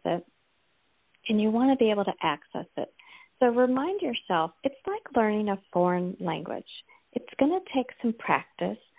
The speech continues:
I'm gonna stumble. I'm gonna misinterpret things sometimes. But if you really wanna do it, do it. We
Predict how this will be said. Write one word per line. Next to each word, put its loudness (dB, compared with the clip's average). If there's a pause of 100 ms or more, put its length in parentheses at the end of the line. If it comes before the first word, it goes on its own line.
(220)
I'm 4
gonna 4 (220)
stumble. 0 (240)
I'm 4
gonna 4
misinterpret -2
things -4 (100)
sometimes. -2 (540)
But 4 (300)
if 0
you 4
really 2
wanna -2 (140)
do -2
it, -8 (1200)
do 2
it. 0
We 2